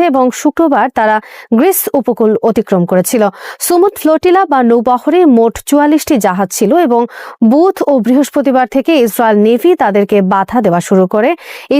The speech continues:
ইসরায়েল উপকূল থেকে একশো মাইল দূরে থাকতেই। শুক্রবার সর্বশেষ জাহাজটি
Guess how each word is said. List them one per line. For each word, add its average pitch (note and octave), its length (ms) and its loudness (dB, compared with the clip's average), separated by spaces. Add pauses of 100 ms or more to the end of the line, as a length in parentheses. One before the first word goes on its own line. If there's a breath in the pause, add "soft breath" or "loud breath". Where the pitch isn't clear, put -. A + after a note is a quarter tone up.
ইসরায়েল F#4+ 260 2
উপকূল D#4+ 260 0 (100)
থেকে D#4+ 180 -2 (260)
একশো - 320 -4 (100)
মাইল F#3 200 2
দূরে F#3 160 2 (100)
থাকতেই। G3+ 320 -2 (480 loud breath)
শুক্রবার G4 340 0 (100)
সর্বশেষ E4 380 0 (100)
জাহাজটি C#4 360 0